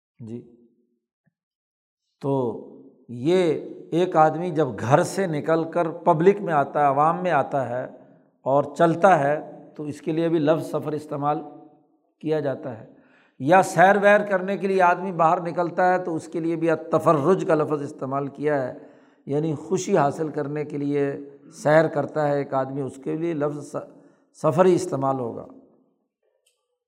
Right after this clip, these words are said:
اور ایک سفر وہ ہے کہ ایک آدمی صبح گھر سے نکلا کام کاج کے لیے، دن بھر شہر میں یا شہر سے باہر بھی گیا اور رات کو واپس اپنے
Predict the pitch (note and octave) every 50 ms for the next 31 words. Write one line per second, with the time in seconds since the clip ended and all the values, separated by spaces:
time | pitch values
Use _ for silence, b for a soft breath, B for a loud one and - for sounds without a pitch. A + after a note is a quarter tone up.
0 | _ _ _ _ _ _ _ b b b b b b b b b - E3 F#3 G3+
1 | G#3+ A#3 A3+ - - G#3 - F#3+ G#3 G#3 F#3 G3 G3 E3+ C#3+ B2+ B2 - - -
2 | - - - - - _ _ _ _ _ _ _ _ _ _ - - F3 G3 G#3
3 | G#3 G3+ F#3+ F#3 F#3 G3+ G#3+ G#3 G#3+ G#3+ - F3 F3+ G3+ G3+ F3 C3 C3+ C#3 C#3
4 | - - F3+ E3+ D3+ C3+ - C#3+ D3 D3+ D#3 D#3+ D#3 - - - - - _ _
5 | _ - D3 D3+ D#3+ D#3+ D3+ D#3 D3+ D3+ D#3 D#3 - D#3+ D3+ D3 D3+ D3+ D3 B2
6 | B2 D3+ D3 C#3+ C#3+ C#3+ D3 C#3 C#3 - D3+ C#3+ C#3+ D3 D3 C#3+ C#3+ D3 C#3+ C#3+
7 | C#3+ C#3 - C#3+ C#3 C#3+ D3 C#3+ - D3+ B2+ A#2 C3+ C3+ C#3+ D3+ D3+ D3+ D#3 C#3
8 | B2+ C3+ C3+ C#3 C3+ C3+ B B B B B B B - F3 F3+ D#3+ C3 A#2 B2
9 | C3 C#3+ D#3+ F3+ - - G#3 F#3 C#3 D3 C#3+ D3+ C#3+ F3+ F3+ D3 E3 E3+ E3+ E3+
10 | E3